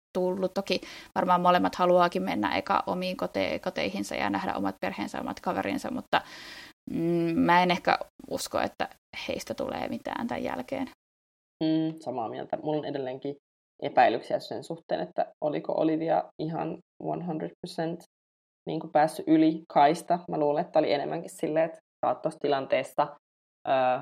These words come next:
Speaker 2: sun vaihtoehdot on joko lähteä himaan tai keksiä joku keino jäädä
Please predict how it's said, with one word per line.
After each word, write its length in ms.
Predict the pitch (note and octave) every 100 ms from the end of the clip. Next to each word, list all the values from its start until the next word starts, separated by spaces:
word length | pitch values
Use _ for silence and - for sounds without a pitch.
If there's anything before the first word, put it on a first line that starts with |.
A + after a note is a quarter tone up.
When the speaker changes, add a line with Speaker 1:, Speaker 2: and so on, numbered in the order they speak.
| - C3
Speaker 2:
sun 80 | C3+
vaihtoehdot 540 | C3 C#3+ - C3+ -
on 180 | A#2+ A#2+
joko 200 | C3 B2
lähteä 360 | A2 - - - -
himaan 400 | G#2 G#2+ E2 -
tai 280 | - C#2+ D2+ - -
keksiä 320 | A#2 - -
joku 160 | C#3 C#3
keino 300 | B2 A2 D3
jäädä 320 | C#3+ C#3+